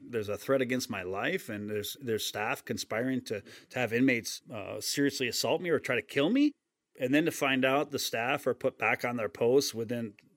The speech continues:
like, a three to five day period, it,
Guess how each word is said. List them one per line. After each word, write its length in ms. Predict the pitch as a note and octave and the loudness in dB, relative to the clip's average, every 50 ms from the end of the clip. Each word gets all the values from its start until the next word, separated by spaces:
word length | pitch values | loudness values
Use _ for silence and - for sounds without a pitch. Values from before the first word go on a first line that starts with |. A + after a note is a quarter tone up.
| _ _ | _ _
like, 160 | A#2+ G#2+ - | -12 -8 -6
a 80 | A2+ G#2+ | -6 -6
three 220 | - - B2+ B2+ | -4 0 0 2
to 80 | B2 A#2 | 2 2
five 320 | - - A#2 A2+ A#2+ A2+ | 2 2 0 0 0 0
day 160 | B2 A#2 A2 | -2 -6 -6
period, 580 | - - - C3 C3 C#3 F3 G#3+ B3 B3+ A#3 A3+ _ _ - - - - - - _ _ _ _ _ | -6 -4 2 2 2 4 4 2 2 0 -2 -6 _ _ -20 -20 -20 -20 -20 -20 _ _ _ _ _
it, 560 | A#4 - - - D#3 E3 E3 - - - - | -6 -4 -2 -2 -2 -2 -2 -2 -2 -4 -6